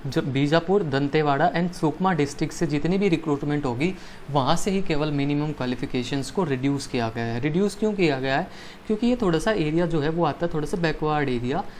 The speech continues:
जहाँ पे इतनी डेवलपमेंट नहीं है, इतनी पढ़ाई लिखाई नहीं है, ठीक है। तो वहाँ के, अ, यूथ को प्रमोट करने के लिए to join the,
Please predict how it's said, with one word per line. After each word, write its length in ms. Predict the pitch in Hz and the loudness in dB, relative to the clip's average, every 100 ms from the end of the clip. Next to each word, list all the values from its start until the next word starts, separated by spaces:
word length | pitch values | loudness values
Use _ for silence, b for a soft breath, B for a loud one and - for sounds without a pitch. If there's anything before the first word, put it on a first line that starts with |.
| B | B
जहाँ 180 | 143 147 | 0 2
पे 100 | 185 | 2
इतनी 220 | 214 220 | 2 2
डेवलपमेंट 580 | 220 160 165 185 196 190 | 4 4 2 2 0 0
नहीं 180 | 160 165 | 2 0
है, 180 | 156 165 | 0 -2
इतनी 260 | 139 156 | -2 -2
पढ़ाई 300 | 156 131 127 | -2 0 0
लिखाई 400 | 139 135 - 139 | 0 -2 -4 -4
नहीं 240 | 127 139 160 | -2 0 0
है, 200 | 117 117 B B B - | -2 -6 B B B -4
ठीक 140 | 208 214 | 0 2
है। 80 | |
तो 140 | 190 220 | 4 4
वहाँ 240 | 185 160 | 6 4
के, 160 | 160 220 202 | 4 2 2
अ, 380 | - 135 143 - - - - | 0 0 0 -2 -8 -10 -2
यूथ 320 | 135 202 - | 2 2 2
को 80 | 208 | -2
प्रमोट 440 | 202 151 160 190 | 0 0 2 0
करने 320 | - 135 131 | 0 0 0
के 100 | 123 | 0
लिए 160 | 123 147 | 0 0
to 160 | - 139 | 0 0
join 380 | 135 135 156 | 0 0 2
the, 220 | 170 160 | 2 2